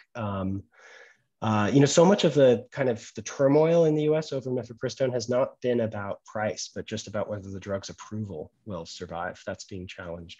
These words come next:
right now. Um, and whether states like West Virginia will be allowed to create their own effective bans on the drug. Um, if that's the case, I'm not sure that having a public source versus a private source makes, makes a huge difference, but it's something I wanna think about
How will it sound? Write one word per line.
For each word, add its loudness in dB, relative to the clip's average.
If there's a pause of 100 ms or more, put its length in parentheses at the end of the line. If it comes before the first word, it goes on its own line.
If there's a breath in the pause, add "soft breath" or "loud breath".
right -8 (180)
now. -12 (140)
Um, -8
and -6
whether -4
states -8
like -10
West -6
Virginia -6
will -10
be -10
allowed -6
to -18
create -8
their -6
own -6 (340 loud breath)
effective -6
bans -4
on -8
the -10
drug. -6 (640 loud breath)
Um, 0
if 0
that's 4
the 4
case, 2
I'm 6
not 6
sure 4
that 6
having 0
a -2
public -4
source -2
versus -8
a -14
private -6
source -4
makes, -4
makes -8
a -6
huge -10
difference, -8
but -14
it's -10
something -6
I -4
wanna -6
think -12
about -6